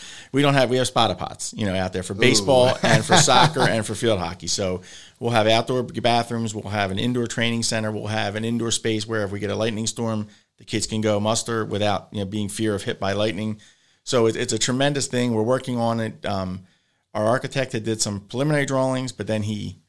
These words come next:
Speaker 1: retired after many years of faithful service to our school and other schools. So we just hired a new architect in September, and they're working on the plans, and we've already submitted to the government. So hopefully we'll get that approval also.
Speaker 2: Yeah.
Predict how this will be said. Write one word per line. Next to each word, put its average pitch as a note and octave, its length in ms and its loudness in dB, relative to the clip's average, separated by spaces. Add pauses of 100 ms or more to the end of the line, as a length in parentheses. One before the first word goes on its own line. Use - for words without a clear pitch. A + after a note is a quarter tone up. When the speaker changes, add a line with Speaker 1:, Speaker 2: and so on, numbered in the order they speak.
(400)
Speaker 1:
retired B2+ 580 0 (160)
after F#2+ 240 -4
many A#2+ 220 0
years A2 180 2
of F#2 180 -4
faithful D3+ 300 0
service F#2+ 300 -2
to G2+ 120 -4
our F2+ 120 0
school A2 340 0
and A2 100 2
other A#2 180 4
schools. F#2 440 -6 (420)
So - 140 -4
we G#2+ 100 2
just A2+ 180 -2
hired A2+ 220 2
a G#2+ 60 0
new A2 140 -2
architect G#2+ 540 -6
in G2 100 -6
September, B2+ 560 -2
and G2 280 0
they're G#2 120 0
working G#2 320 -2
on F#2 80 -4
the F2+ 80 -6
plans, G#2+ 560 -6 (400)
and A2 100 -4
we've G#2 140 0
already G2+ 200 0
submitted F#2 360 -2
to F2 80 -12
the E2+ 80 -8
government. E2 420 -8
So F#2 140 -6
hopefully G#2 300 -4
we'll F#2 80 -4
get F2+ 120 -6
that F2+ 140 -4
approval E2 360 -8
also. - 520 -10
Speaker 2:
Yeah. G2 480 -8